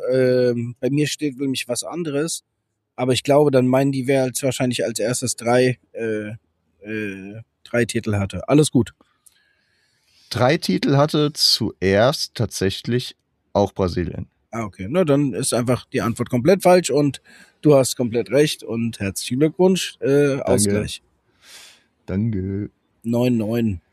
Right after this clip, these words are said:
Speaker 2: Neun neun. Alles klar. So, dann gehen wir
Speaker 1: <clears throat>
Speaker 2: weiter. Wir haben ja eben über zweitausendvierzehn gesprochen.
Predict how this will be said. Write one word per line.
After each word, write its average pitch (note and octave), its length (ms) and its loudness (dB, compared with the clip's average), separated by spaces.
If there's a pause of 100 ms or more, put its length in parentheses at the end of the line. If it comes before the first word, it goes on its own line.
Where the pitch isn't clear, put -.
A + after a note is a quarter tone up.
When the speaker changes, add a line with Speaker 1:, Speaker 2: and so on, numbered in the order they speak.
(760)
Speaker 2:
Neun B2 420 2
neun. A2+ 640 0 (260)
Alles G#2+ 220 -2
klar. D3+ 280 4 (640)
So, B2+ 400 2
dann G#2 140 2
gehen C3 300 2
wir B2 260 2
Speaker 1:
<clears throat> G#2+ 220 -4
Speaker 2:
weiter. G#2 680 -2 (1900)
Wir C3 120 4
haben F3+ 140 4
ja G3+ 120 4
eben D3 260 2
über C3 200 0
zweitausendvierzehn A2 840 0
gesprochen. - 540 -8